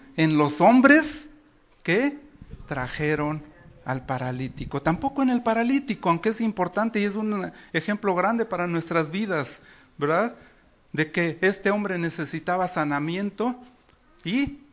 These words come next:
acudió a donde iba a estar el sanamiento. Acudió a Jesús, que es al único que podimo-, podemos acudir. Tenía una necesidad y sabía dónde podía ser suplida y por quién, ¿verdad? Pero hoy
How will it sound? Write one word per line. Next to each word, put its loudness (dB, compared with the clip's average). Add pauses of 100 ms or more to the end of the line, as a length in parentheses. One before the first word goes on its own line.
(140)
acudió -4 (240)
a -4
donde -6
iba -4
a -6
estar -10
el -8
sanamiento. -8 (180)
Acudió -4
a -4
Jesús, -8
que -6
es -4
al -4
único -6
que -10
podimo-, -8
podemos -8
acudir. -6 (400)
Tenía -2
una -4
necesidad -4
y -8
sabía -2
dónde -4
podía -2
ser -6
suplida -4 (200)
y -4
por -4
quién, 0 (300)
¿verdad? 2 (1400)
Pero 6
hoy 6